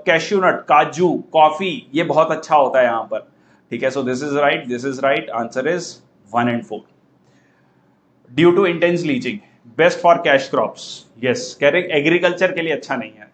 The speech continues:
कह रहे अच्छा, तो फिर कह रहे काजू अच्छा हो जाता है, coffee अच्छा हो जाता है, क्या बात है, समझ रहे हो? कह रहे खेती नहीं होती है, but ये चीजें हो जाते हैं। यार, क्या मतलब, क्या लोग हैं अब? ये वाला area, ठीक है। So this is the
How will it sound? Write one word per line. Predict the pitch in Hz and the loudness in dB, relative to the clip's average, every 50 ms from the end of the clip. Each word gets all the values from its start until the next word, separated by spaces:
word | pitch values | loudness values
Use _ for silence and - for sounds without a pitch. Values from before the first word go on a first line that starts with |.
| _ | _
कह | - 135 | -2 0
रहे | 135 135 | 0 0
अच्छा, | 135 - - 147 | 0 -2 -4 -4
तो | - - 151 147 | -4 -4 -6 -8
फिर | - 156 165 165 - - - _ _ _ _ _ _ _ | -4 -2 -4 -4 -4 -8 -18 _ _ _ _ _ _ _
कह | - 170 | -2 -2
रहे | 196 190 | -2 0
काजू | - 160 135 139 139 139 175 190 | 2 2 2 2 2 2 0 0
अच्छा | 185 185 185 180 | 0 0 0 2
हो | 170 175 175 | 2 4 4
जाता | 175 165 - - 180 | 4 4 4 2 0
है, | - | 0
coffee | - 110 110 - 131 131 | -2 -4 -6 -6 -8 -12
अच्छा | 127 120 - 117 | -12 -10 -8 -8
हो | 117 107 | -8 -8
जाता | 104 107 - _ _ | -8 -12 -20 _ _
है, | _ _ _ _ _ - | _ _ _ _ _ -10
क्या | 113 110 110 107 - - | -8 -8 -8 -8 -10 -8
बात | 107 104 104 101 101 - | -6 -6 -6 -6 -8 -10
है, | - - _ _ _ _ _ _ _ _ _ _ _ _ _ _ _ _ | -16 -20 _ _ _ _ _ _ _ _ _ _ _ _ _ _ _ _
समझ | - 127 143 165 | -4 -4 -2 -2
रहे | 170 165 143 | -2 -2 -4
हो? | 113 - - _ _ _ _ _ - | -6 -8 -12 _ _ _ _ _ -6
कह | 131 135 | -4 -4
रहे | 147 151 | -4 -4
खेती | 147 - 143 127 127 - 165 | -4 -6 -6 -6 -4 -6 -6
नहीं | 151 135 131 | -6 -6 -6
होती | 127 123 120 123 143 | -8 -8 -8 -6 -6
है, | 151 | -4
but | 160 165 147 | -4 -6 -6
ये | 147 147 156 | -6 -8 -6
चीजें | 151 147 147 131 123 | -6 -6 -6 -6 -6
हो | 110 107 | -8 -8
जाते | 104 101 - - - | -8 -10 -10 -12 -16
हैं। | - _ _ _ _ _ - - | -20 _ _ _ _ _ -20 -20
यार, | - - - - - _ _ _ _ _ _ _ _ _ _ | -18 -18 -18 -18 -20 _ _ _ _ _ _ _ _ _ _
क्या | - 107 107 104 - - _ _ _ _ - 98 | -10 -10 -10 -10 -12 -16 _ _ _ _ -20 -20
मतलब, | - - 113 107 104 - _ _ _ _ _ _ - - - _ _ _ - | -16 -12 -12 -12 -12 -14 _ _ _ _ _ _ -20 -20 -20 _ _ _ -16
क्या | - - 135 | -10 -8 -6
लोग | 139 131 113 110 110 | -6 -6 -6 -8 -10
हैं | 104 - | -12 -16
अब? | - - - - - - - - - _ 135 | -18 -20 -20 -20 -20 -20 -20 -20 -18 _ -4
ये | 139 151 160 | 0 2 4
वाला | 147 135 123 117 | 4 4 2 0
area, | 107 107 - - - - _ _ - | -2 -6 -8 -12 -18 -20 _ _ -16
ठीक | 151 143 | -10 -8
है। | 151 165 | -8 -8
So | 156 147 | -8 -8
this | 127 131 127 123 123 147 | -6 -6 -6 -6 -6 -8
is | 151 147 139 131 120 120 | -10 -10 -10 -10 -2 0
the | 135 | 0